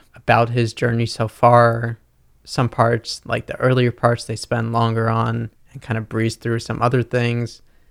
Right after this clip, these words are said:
And it has a bunch of different people in it, from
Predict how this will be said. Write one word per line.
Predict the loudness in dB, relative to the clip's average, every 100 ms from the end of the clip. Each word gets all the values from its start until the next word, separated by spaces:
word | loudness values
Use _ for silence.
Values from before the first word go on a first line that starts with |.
| -20 -4
And | -2
it | -2
has | 2 4 6 4 0 -8 -12
a | _ _ _ _
bunch | -2 -2
of | -4
different | -6 -6
people | -6 -6 -4 -2
in | -2
it, | -2 -6
from | -8 -8 -6 -6